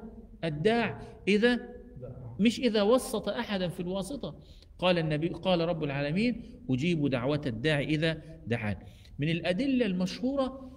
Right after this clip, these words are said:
قول رب العالمين سبحانه وتعالى: "إليه يصعد الكلم الطيب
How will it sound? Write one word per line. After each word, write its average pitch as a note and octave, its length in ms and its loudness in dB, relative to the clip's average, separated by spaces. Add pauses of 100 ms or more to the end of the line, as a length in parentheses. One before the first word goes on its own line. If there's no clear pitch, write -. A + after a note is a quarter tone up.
قول C4 400 4
رب G#3+ 180 2
العالمين G3+ 480 2
سبحانه F#3+ 440 -4
وتعالى: G3+ 560 -4 (360)
"إليه G#3 400 6
يصعد G3+ 400 0
الكلم A3+ 540 0
الطيب A#3+ 560 4